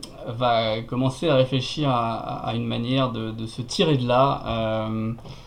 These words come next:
euh, et surtout de, de, d'arrêter d'obéir servilement aux ordres. Euh, mais ça va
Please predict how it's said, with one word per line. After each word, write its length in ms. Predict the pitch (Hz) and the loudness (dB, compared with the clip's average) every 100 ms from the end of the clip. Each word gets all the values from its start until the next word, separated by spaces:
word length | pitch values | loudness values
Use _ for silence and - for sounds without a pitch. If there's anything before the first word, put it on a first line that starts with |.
| - - - | -18 -16 -4
euh, 960 | 110 107 107 104 107 107 104 104 104 | -2 0 0 -2 -2 -2 -2 -2 -2
et 80 | - | -4
surtout 460 | 113 147 - 185 185 | 0 0 2 2 4
de, 220 | 147 135 | 4 4
de, 180 | 131 127 | 4 4
d'arrêter 460 | 131 135 135 147 | 8 8 8 4
d'obéir 680 | 139 131 123 127 151 123 113 | 4 4 4 4 4 4 2
servilement 580 | 113 143 131 131 135 139 | 0 4 8 8 10 8
aux 180 | 123 117 | 6 4
ordres. 420 | 120 120 120 - - - | 4 2 -2 -8 -10 -2
Euh, 340 | 110 107 107 107 107 113 107 - - - - - 113 | 0 0 -2 -2 -4 -4 -6 -6 -8 -10 -12 -10 -4
mais 160 | 120 | -4
ça 200 | 110 120 | 0 2
va 280 | 113 110 113 | 4 4 2